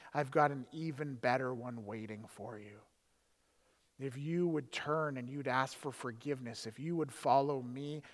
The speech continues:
I will embrace you. I will bring you into my family. I will bring you into my kingdom, and I will give you a good purpose for your life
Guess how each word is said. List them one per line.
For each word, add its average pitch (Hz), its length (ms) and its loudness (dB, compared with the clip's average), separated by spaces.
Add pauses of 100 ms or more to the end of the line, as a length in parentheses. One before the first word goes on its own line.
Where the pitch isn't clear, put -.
(100)
I 143 180 6
will 151 220 2
embrace 135 640 -4
you. 131 120 -2
I 139 180 6
will 147 180 2
bring 151 320 -2
you 147 160 -4
into 143 180 -6
my 123 220 -2
family. 147 600 4
I 127 140 4
will 156 160 2
bring 151 320 -2
you 156 140 -2
into 139 260 -6
my 117 160 -4 (120)
kingdom, 170 600 -4 (240)
and 156 140 0
I 156 140 6
will 151 160 2
give 151 260 -2
you 156 180 0
a 127 100 -2
good 151 520 2
purpose 147 560 -4
for 139 180 -4
your 123 220 -2
life 135 340 2